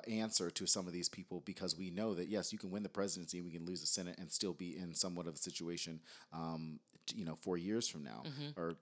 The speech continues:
Speaker 1: whatever. So I think that the Democrats have to start talking about the Senate as the key, as the goal,
Speaker 2: Mm.
Speaker 1: as
Speaker 2: Okay.
Speaker 1: a, a-, as opposed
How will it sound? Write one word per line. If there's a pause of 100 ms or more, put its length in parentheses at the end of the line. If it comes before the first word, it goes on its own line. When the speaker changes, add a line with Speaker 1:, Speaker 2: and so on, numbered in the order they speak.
Speaker 1:
whatever.
So (920)
I
think
that
the
Democrats
have
to
start
talking
about
the
Senate (120)
as
the (100)
key,
as
the
goal, (120)
Speaker 2:
Mm. (500)
Speaker 1:
as
Speaker 2:
Okay.
Speaker 1:
a,
a-,
as
opposed